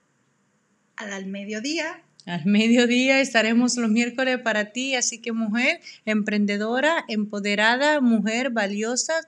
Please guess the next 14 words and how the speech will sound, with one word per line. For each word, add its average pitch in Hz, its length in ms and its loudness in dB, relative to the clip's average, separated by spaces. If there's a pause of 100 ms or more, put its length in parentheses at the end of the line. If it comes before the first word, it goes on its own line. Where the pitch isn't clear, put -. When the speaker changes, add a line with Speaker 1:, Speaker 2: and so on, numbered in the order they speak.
Speaker 2:
valiente 240 800 -4
y 240 260 -6
amada, 240 600 -2 (300)
aquí 233 380 -4
Lucy 302 580 0
y 226 140 -2
Alexandra 240 600 -2 (360)
vamos 233 340 -2
a 240 40 -4
estar 254 440 0
acá 208 520 -6
entre 185 360 -8
nos. 165 200 -16 (200)
Espéranos. 175 600 -8